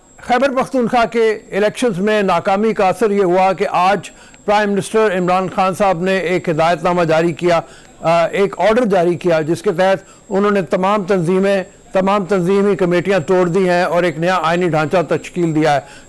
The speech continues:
जिसके तहत नए सिरे से तंजीमी कमेटियां बनाई जाएंगी। हमारा सवाल यहाँ पे ये बनता है कि अगर खैबर पख्तूनख्वा में इलेक्शन हारे हैं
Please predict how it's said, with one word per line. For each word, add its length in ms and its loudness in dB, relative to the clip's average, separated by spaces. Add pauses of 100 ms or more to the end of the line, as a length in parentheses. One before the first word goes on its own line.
जिसके 300 0
तहत 240 0
नए 240 0
सिरे 220 -2
से 120 0
तंजीमी 460 0
कमेटियां 440 -2
बनाई 280 0
जाएंगी। 320 -6 (280)
हमारा 300 2
सवाल 340 2
यहाँ 180 0
पे 100 -2
ये 140 2
बनता 300 0
है 280 0 (400)
कि 320 2 (380)
अगर 220 2 (760)
खैबर 220 2
पख्तूनख्वा 600 0
में 240 -2
इलेक्शन 360 -2
हारे 320 2
हैं 140 -4